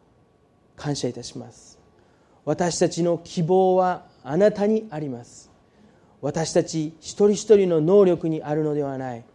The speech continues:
私たちの状況に、環境にあるのではない。私たちの頭脳にあるのではない。私たちの希望はあなたにあります。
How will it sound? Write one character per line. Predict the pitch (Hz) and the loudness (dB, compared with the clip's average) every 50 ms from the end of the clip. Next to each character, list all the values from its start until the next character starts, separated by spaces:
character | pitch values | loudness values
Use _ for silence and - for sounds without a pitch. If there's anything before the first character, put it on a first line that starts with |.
| _ _ _ _ _ _ _ - | _ _ _ _ _ _ _ -4
私 | 151 156 190 185 175 170 | -2 0 2 2 2 2
た | - 185 | 0 0
ち | 175 - 180 | 0 0 0
の | 175 170 165 160 165 - - _ _ _ _ _ _ - | 2 2 2 0 -2 -6 -14 _ _ _ _ _ _ -12
状 | 135 120 170 190 202 196 | 0 6 8 10 10 10
況 | 196 196 208 190 190 185 | 8 6 2 2 4 2
に、 | 180 180 175 175 180 - | 0 0 -2 -6 -8 -12
環 | - - 190 190 196 180 | -10 -4 -2 0 0 2
境 | - 208 202 190 | 2 2 2 2
に | 196 196 | 2 0
あ | - - 170 | -2 -4 -4
る | 185 196 | -4 -2
の | 196 190 | -2 -2
で | 165 165 | -2 -4
は | 156 143 | -4 -6
な | 135 139 131 120 113 | -6 -8 -8 -10 -12
い。 | 113 - _ _ _ _ _ _ _ _ _ _ _ _ _ _ _ - | -16 -20 _ _ _ _ _ _ _ _ _ _ _ _ _ _ _ -8
私 | 160 160 160 190 180 175 | -6 -2 0 0 0 0
た | - 196 185 | 0 0 0
ち | - 185 | 0 0
の | 185 180 175 170 165 165 - - _ _ _ _ _ _ _ _ - | 0 2 2 2 0 -2 -8 -16 _ _ _ _ _ _ _ _ -12
頭 | 139 147 180 208 | -8 -4 2 4
脳 | 220 226 220 214 | 6 6 6 4
に | 180 160 156 | 2 -2 -4
あ | - 151 156 | -4 -4 -4
る | 160 156 | -2 -2
の | 151 147 | -2 -2
で | 143 139 | -4 -4
は | 127 123 | -4 -6
な | 123 123 120 110 | -8 -10 -12 -14
い。 | 107 - - _ _ _ _ _ _ _ _ _ _ _ _ _ _ _ _ | -16 -18 -20 _ _ _ _ _ _ _ _ _ _ _ _ _ _ _ _
私 | - 143 - 170 160 - - | -10 -6 -6 -6 -6 -4 -2
た | 170 | -2
ち | 147 - 156 | -2 -2 -2
の | 151 143 | -4 -4
希 | - - 151 | -4 -6 -4
望 | 151 151 151 | -4 -2 -2
は | 151 151 151 - 147 | -2 -4 -6 -8 -8
あ | 147 | -6
な | 160 180 180 | -6 -4 -4
た | 180 185 180 | -6 -6 -8
に | 185 160 | -8 -8
あ | 156 | -8
り | 147 151 139 | -10 -10 -10
ま | 131 131 127 | -12 -12 -16
す。 | - - - - - | -18 -20 -20 -20 -20